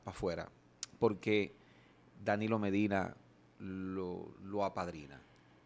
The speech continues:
de que esa sombra del árbol de, que representa a Danilo Medina lo, lo acogía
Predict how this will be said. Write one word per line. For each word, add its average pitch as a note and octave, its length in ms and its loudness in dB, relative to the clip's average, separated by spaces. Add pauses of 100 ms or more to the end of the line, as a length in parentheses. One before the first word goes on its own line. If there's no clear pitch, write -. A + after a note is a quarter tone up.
de F#2 140 -6
que F#2+ 180 -2
esa G2 200 0
sombra G2 680 4 (540)
del G2+ 160 2
árbol F2 540 6 (500)
de, F2+ 360 -4
que F#2+ 120 -6
representa G2+ 480 -2
a - 40 4
Danilo G#2 220 -2
Medina D3 540 0
lo, F#2+ 560 0
lo G#2 100 0
acogía F2+ 500 -2